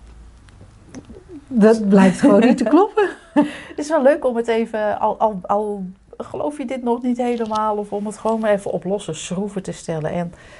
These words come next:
Speaker 2: en, en je hoofd, je verstand, eh, ik zeg altijd je moeder en de maatschappij, hartelijk bedanken voor, eh, voor het meedenken.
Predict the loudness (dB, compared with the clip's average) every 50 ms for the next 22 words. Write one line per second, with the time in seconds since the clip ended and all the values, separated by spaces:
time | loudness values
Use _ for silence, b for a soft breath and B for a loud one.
0 | B B B B B -4 0 0 2 2 0 0 0 0 0 0 0 2 2 4
1 | 4 4 2 2 0 -6 -14 -14 -14 -8 -4 -4 -2 -2 -2 -4 -4 0 2 2
2 | 2 2 0 -4 -8 -16 -20 B B B B B B B B -6 0 0 0 0
3 | 0 0 2 0 2 2 0 0 0 -4 0 2 2 4 4 4 4 4 4 4
4 | 4 2 2 2 2 0 0 -2 -4 -4 0 2 2 2 2 0 -4 -8 -10 -8
5 | -6 -2 0 0 0 0 0 -2 0 0 0 0 0 0 2 2 0 0 -2 -4
6 | -4 -4 -4 -2 -2 -2 0 0 0 0 0 0 0 0 2 2 0 2 4 4
7 | 4 4 4 4 4 4 2 2 0 -4